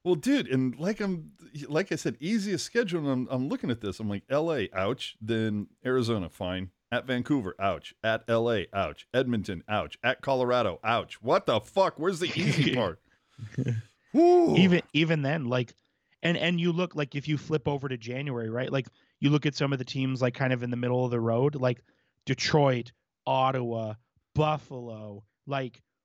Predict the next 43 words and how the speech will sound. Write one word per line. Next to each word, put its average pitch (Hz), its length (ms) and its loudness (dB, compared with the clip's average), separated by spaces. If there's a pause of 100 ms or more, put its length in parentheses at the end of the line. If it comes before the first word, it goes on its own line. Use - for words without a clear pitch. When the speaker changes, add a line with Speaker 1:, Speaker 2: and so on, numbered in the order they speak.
(240)
Speaker 2:
these 160 360 0
are 190 40 2
teams 170 300 -4
that 160 100 -2
are 143 60 -2
kind 147 180 -2
of 135 80 -2
middle 139 300 -2
in 139 60 -4
the 127 180 -4
middle 143 400 2
bottom 131 340 0
of 127 140 -2
the 120 80 -4
pack, 135 280 -4
but 143 140 -2
they 160 120 4
still 202 200 0
battle, 113 600 -4 (100)
right? 113 340 -2
Speaker 1:
Oh, 107 220 0
they 117 160 4
Speaker 2:
And 139 80 4
Speaker 1:
battle, 131 400 4
and 135 440 2
they're, 117 240 2
Speaker 2:
the 117 140 -6
Speaker 1:
they're - 20 -2 (160)
Speaker 2:
Rangers 156 360 2
are 143 100 0
a 139 60 0
buzzsaw. 139 680 -2 (100)
Kraken, 151 500 0
they 131 160 -4
battle. 110 580 -8 (880)
Speaker 1:
Yeah. 110 200 -2
Speaker 2:
The 104 60 2
Leafs 147 300 0
are 139 80 -4
frauds, 123 480 0
but 117 160 -10
they 123 140 -4
battle. 104 480 -8